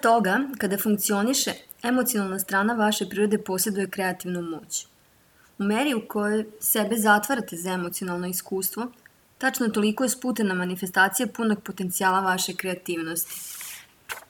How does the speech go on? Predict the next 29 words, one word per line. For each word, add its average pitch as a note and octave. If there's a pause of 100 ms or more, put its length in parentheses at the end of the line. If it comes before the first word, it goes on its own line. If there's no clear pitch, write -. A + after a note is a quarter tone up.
(360)
Nasuprot A3 (420)
onome B3
što A3
možda G#3+ (440)
mnogi B3
od A3
vas B3+
veruju, G#3+ (300)
razvoj G#3
kreativne C4
sposobnosti G#3+
nije G#3
prost G#3+
mentalni F#3
proces. E3 (1160)
Zapravo, A3 (280)
intelekt A#3+
ima B3
mnogo A3+
manje A3
veze F3+
sa F#3
tim G3 (120)
nego F#3+
što F#3+
na G3
prvi G#3
pogled F#3+
deluje, F3+